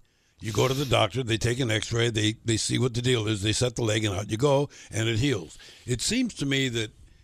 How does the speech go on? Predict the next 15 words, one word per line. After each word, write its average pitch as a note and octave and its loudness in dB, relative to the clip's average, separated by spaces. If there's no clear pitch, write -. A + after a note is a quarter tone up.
in B2+ -2
your D#3+ -2
chosen C3+ 0
field, G#2 0
that A#2 -4
there C#3 2
is A2 -2
a A2+ 0
tremendous D#3+ -2
amount B2+ 0
of A2 -4
investigative A#2+ -2
work A#2 -2
and G2+ -4
deduction A2 -2